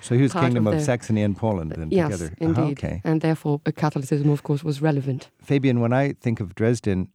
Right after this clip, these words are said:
Speaker 1: it f-, seems like a city that's, it's all black to me, and it's just like it was baked. And I think about how it was literally baked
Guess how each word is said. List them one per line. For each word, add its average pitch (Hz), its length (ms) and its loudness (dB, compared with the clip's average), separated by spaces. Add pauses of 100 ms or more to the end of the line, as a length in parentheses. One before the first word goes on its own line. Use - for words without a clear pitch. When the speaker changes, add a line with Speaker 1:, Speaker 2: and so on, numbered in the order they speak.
(120)
Speaker 1:
it 113 160 -6
f-, - 180 -20
seems 180 240 -2
like 120 140 -2
a 107 40 0
city 120 280 0
that's, 104 340 -4 (320)
it's 101 120 -6
all 131 160 0
black 92 560 -6
to - 100 -6
me, 92 100 0
and 90 80 0
it's - 200 -10
just - 180 -10
like 95 160 -2
it 92 60 -4
was 90 100 -6
baked. 85 720 -8 (340)
And 92 140 -2
I 90 60 0
think 117 280 -2
about 95 380 -2 (200)
how 107 260 -2 (100)
it - 180 -4
was 98 360 -4
literally 101 320 -2
baked 82 580 -8